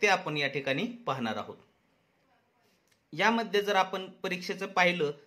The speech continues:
तर ही परीक्षा मंथन वेलफेअर फाउंडेशन ही एकमेव सं-, अ, संस्था ही परीक्षा घेते आणि ही परीक्षा ही प्रायव्हेट आहे, म्हणजे या परीक्षेला कोणीही बसू शकते. तर ही कशा पद्धतीने होणार आहे ती आपण या ठिकाणी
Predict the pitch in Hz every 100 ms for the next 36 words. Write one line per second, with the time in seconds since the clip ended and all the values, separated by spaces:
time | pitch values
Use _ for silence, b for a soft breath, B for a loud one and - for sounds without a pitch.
0 | _ 175 165 240 233 175 - 160 170 202
1 | 220 220 160 165 B B 170 226 233 247
2 | 269 262 196 180 170 160 135 113 - b
3 | b b 208 214 220 220 214 240 262 240
4 | 208 175 165 147 208 196 - 175 170 208
5 | 202 180 - 185 170 156 - 107 - b
6 | b b 175 214 170 175 - _ 262 254
7 | 240 208 - 180 190 196 - - 196 196
8 | 208 269 - 185 156 147 156 165 185 202
9 | 233 175 175 175 175 175 - 202 190 185
10 | 208 294 - b b b b - 175 190
11 | 202 - 160 - 120 113 - b b b
12 | _ - 240 214 - - 233 233 240 285
13 | 285 226 226 233 214 208 190 180 170 160
14 | - - - 247 208 185 170 160 160 151
15 | 180